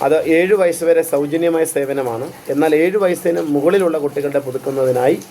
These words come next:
നൂറ് രൂപ ഫീസ് നിങ്ങൾ നൽകേണ്ടതായിട്ട് വരും. അപ്പം നിങ്ങളുടെ,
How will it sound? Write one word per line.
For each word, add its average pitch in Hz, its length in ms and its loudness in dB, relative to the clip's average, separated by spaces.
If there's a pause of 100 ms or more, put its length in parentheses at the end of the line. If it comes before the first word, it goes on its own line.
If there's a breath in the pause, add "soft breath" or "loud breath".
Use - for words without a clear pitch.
(380)
നൂറ് 185 280 4
രൂപ 170 300 2
ഫീസ് 143 420 -6
നിങ്ങൾ 135 340 -2
നൽകേണ്ടതായിട്ട് 123 720 0
വരും. 117 200 -4 (600)
അപ്പം 143 160 2
നിങ്ങളുടെ, 165 540 0